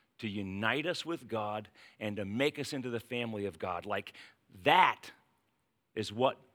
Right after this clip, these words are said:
they saw as being the great apocalypse. Think about how that revolutionized the world. Just, just consider for a second all the advancements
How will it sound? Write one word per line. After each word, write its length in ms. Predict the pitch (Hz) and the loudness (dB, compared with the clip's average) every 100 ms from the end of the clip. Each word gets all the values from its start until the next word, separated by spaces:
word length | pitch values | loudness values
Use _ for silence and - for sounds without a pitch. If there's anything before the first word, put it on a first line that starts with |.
| 107 | 2
they 220 | 117 180 | 6 6
saw 540 | 175 - 107 90 85 - _ - - _ | 4 -2 -2 -2 -4 -8 _ -20 -20 _
as 180 | 107 107 | -4 -2
being 440 | 85 143 139 127 98 | 2 2 2 0 6
the 280 | 143 175 131 107 | 8 8 6 -2
great 540 | 117 135 170 143 98 - - | -2 4 6 6 -2 -8 -2
apocalypse. 760 | 127 139 123 - 98 85 - - | 2 6 6 6 -6 -6 -8 0
Think 160 | 233 269 | 0 6
about 300 | 262 233 139 | 10 10 10
how 200 | 147 147 | 2 2
that 200 | 160 160 | 0 0
revolutionized 840 | 139 175 147 180 - 160 139 110 | 0 0 0 -4 -4 -2 -2 -2
the 100 | 135 | -6
world. 440 | 107 180 196 117 - _ _ _ _ _ | -2 0 0 -2 -10 _ _ _ _ _
Just, 240 | - 226 - | 4 4 4
just 300 | 269 - - | -2 -2 -2
consider 600 | 254 233 - 220 190 175 | -2 -2 0 0 2 0
for 180 | 170 | 0
a 80 | 147 | -2
second 400 | - 110 - 90 - - - - - | -2 -4 -4 -10 -14 -20 -20 -4 6
all 320 | 165 226 247 | 8 8 6
the 180 | 226 202 | 6 2
advancements 1000 | 139 156 156 156 - 104 101 - - | 4 2 2 2 -2 -2 -2 -8 -12